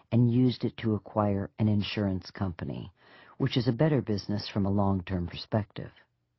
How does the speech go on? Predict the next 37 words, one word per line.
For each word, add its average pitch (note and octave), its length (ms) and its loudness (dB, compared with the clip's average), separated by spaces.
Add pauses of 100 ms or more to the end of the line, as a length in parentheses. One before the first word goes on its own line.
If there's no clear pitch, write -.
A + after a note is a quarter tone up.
(640)
How F#3+ 240 2
did G3 180 0
he F#3+ 120 6
know C3+ 300 8
that A2 160 -2
that G#2+ 260 -2
textile G#2 580 2
business F#2 540 -4
wasn't G2+ 340 0
going A2 200 2
to G#2+ 60 4
make G2 300 0
it - 200 -6 (720)
and G#2+ 140 4
that G#2 160 2
insurance G2 760 -2
was G#2 140 -10
going G2+ 240 0
to F2+ 60 -6
be G2+ 140 -2
the F#2+ 120 -6
better G2 260 -4
business? - 720 -8 (1000)
Warren A3 380 6
had F#3+ 140 4
spent C#3 420 4
a G2 140 -10
great A#2+ 420 2
amount A#2+ 300 4
of G2+ 100 -4
time F#2+ 380 2
studying A#2 580 2
a - 80 -6
large G#2 500 0
number A2 300 2
of G#2+ 160 -4
businesses F#2+ 800 -4